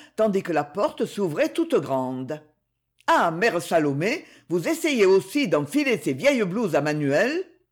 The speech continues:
Connu le truc, vous les avez offertes à tous les gars qui ont passé chez vous depuis l'an un de la République. Vous oubliez que votre défunt homme, paix à son âme, était un très petit homme,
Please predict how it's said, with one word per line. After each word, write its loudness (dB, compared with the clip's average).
Connu 2
le 0
truc, 0
vous 0
les 0
avez 2
offertes 0
à -2
tous 0
les 2
gars 4
qui -4
ont 0
passé 0
chez -2
vous -4
depuis 2
l'an 0
un 0
de 2
la 4
République. 0
Vous -4
oubliez 2
que -2
votre -2
défunt -2
homme, 0
paix 4
à 2
son -4
âme, -4
était 0
un 0
très -2
petit -6
homme, 0